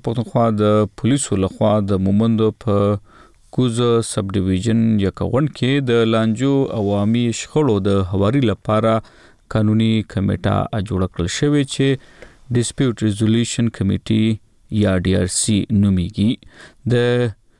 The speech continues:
سیمې یوویشت تنان د دې ممبران یا غړي دي.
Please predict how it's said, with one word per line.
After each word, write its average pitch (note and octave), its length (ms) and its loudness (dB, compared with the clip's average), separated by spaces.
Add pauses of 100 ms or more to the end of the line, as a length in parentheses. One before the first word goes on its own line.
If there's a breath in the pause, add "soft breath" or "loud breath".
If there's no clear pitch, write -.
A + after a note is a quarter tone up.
(140)
سیمې C#3 560 0
یوویشت D3+ 340 0
تنان A#2 320 0
د G2+ 100 0
دې G#2 380 0
ممبران G2+ 500 2 (160)
یا F#2 160 0
غړي F2 240 -2
دي. G2 100 2